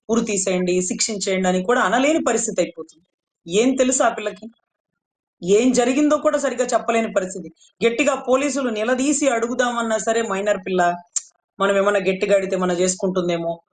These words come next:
అంటూ సైకాలజిస్టులనే పిలిపిస్తారండి. ఇప్పుడు ఆ అమ్మాయితో మాట్లాడడానికి పోలీసు వారి వల్ల కాదు, పోలీసులు అసలు మాట్లాడనే కూడదు. In the proper investigation, in the part of the investigation also,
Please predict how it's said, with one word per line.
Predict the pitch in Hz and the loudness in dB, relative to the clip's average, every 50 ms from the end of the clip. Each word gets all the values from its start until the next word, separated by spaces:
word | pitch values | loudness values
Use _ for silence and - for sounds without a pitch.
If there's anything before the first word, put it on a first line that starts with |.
| _ _ - | _ _ -4
అంటూ | 190 185 190 190 | -2 0 0 0
సైకాలజిస్టులనే | 185 - - 220 - - 285 277 269 254 - - 285 277 269 | 2 2 0 2 2 0 -2 -2 -4 -6 -6 -4 -4 -4 -4
పిలిపిస్తారండి. | 269 240 233 233 240 - - - 233 208 185 180 | -4 -6 -6 -6 -6 -4 -2 -2 0 0 0 -2
ఇప్పుడు | 175 - 180 | -2 0 0
ఆ | 170 | 0
అమ్మాయితో | 170 185 214 226 - - | 0 0 -2 0 0 -2
మాట్లాడడానికి | - 196 196 196 202 226 220 208 214 208 190 185 - 156 147 165 196 226 - _ _ _ _ _ - | 0 0 -2 0 0 0 0 0 0 -2 -4 -6 -8 -8 -8 -6 -8 -10 -12 _ _ _ _ _ -2
పోలీసు | 208 226 247 254 247 254 | 0 2 2 2 2 2
వారి | 247 240 226 | 2 2 2
వల్ల | 220 214 220 240 | 2 2 0 0
కాదు, | 233 240 240 247 285 | 0 0 0 0 -2
పోలీసులు | 277 233 262 269 277 285 277 285 277 | -2 0 0 2 2 2 2 0 0
అసలు | 269 269 262 | 0 0 0
మాట్లాడనే | 247 247 254 254 285 294 285 294 294 | 0 0 0 0 0 0 0 -2 -4
కూడదు. | 285 - 285 277 254 208 170 - - _ _ _ _ _ - _ _ - | -2 -2 -2 0 0 -2 -4 -4 -8 _ _ _ _ _ -20 _ _ -2
In | 196 | -2
the | 208 - | -2 -2
proper | - 214 226 262 254 302 277 | -2 -2 -2 -2 0 -2 -2
investigation, | 262 254 269 294 294 294 - 294 254 285 285 - 311 269 | -2 -4 -4 -4 -4 -4 -4 -4 -2 -2 -2 -2 -2 -4
in | 240 220 | -2 -2
the | 202 185 | -4 0
part | 208 220 226 262 254 - | 0 0 0 -2 -2 -2
of | - 269 - | -2 0 0
the | 226 247 | -2 -2
investigation | 240 247 269 262 262 - 247 262 269 254 - 262 | 0 2 0 0 0 -2 0 0 0 0 0 -2
also, | 247 254 240 - 320 | -2 -2 0 0 0